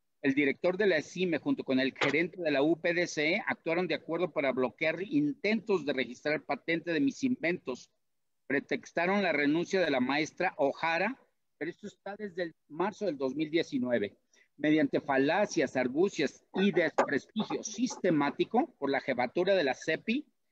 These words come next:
se logró dejarme sin ningún estudiante de maestría. Actualmente no tengo un solo estudiante ni de los, del primero, segundo, tercero, cuarto semestre, y, ni,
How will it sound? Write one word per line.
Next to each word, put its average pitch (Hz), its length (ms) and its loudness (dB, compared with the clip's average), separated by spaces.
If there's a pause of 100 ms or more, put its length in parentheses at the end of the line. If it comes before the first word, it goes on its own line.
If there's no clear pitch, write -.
(160)
se 151 140 0
logró 147 360 4
dejarme 185 400 0
sin 156 220 -2
ningún 151 360 2
estudiante 165 460 0
de 151 40 2
maestría. 139 640 0 (140)
Actualmente 185 540 -2
no 175 120 -2
tengo 180 300 -2
un 214 220 -6
solo 208 200 2
estudiante 170 540 0
ni 170 120 0
de 143 100 2
los, 139 260 -4
del 143 280 -2
primero, 170 380 0
segundo, 180 420 -4
tercero, 185 420 -2
cuarto 175 420 -2
semestre, 170 580 -6 (560)
y, 165 100 -6
ni, 165 80 0